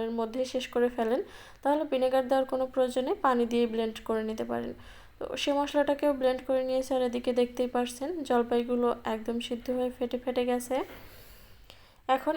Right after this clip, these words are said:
এটাকে এখন নামিয়ে নিচ্ছি। নামিয়ে পানি ঝরিয়ে নিয়েছি। এখন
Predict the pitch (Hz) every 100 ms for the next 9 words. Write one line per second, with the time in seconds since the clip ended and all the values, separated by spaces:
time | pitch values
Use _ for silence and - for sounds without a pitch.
0 | - 262 262 254 254 269 381 285 254 233
1 | 226 233 226 - 240 240 - - - -
2 | - - - - - _ - - - -
3 | - 269 277 294 320 320 262 262 247 262
4 | 254 269 262 262 269 285 285 - 233 247